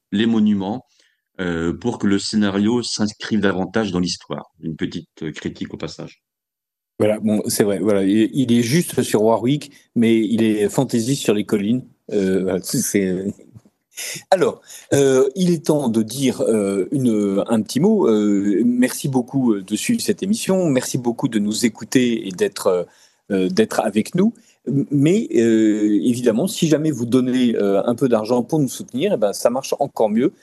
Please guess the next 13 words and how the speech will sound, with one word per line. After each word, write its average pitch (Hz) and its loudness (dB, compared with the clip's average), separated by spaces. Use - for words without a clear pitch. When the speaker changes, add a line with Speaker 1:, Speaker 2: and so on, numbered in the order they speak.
Speaker 2:
Voilà, 113 4
n'hésitez 170 0
pas 170 -2
à 123 4
aller 120 0
sur - -6
soutenir 151 -4
point 156 0
R - -4
C 113 -4
point 131 0
F - -12
R. 131 0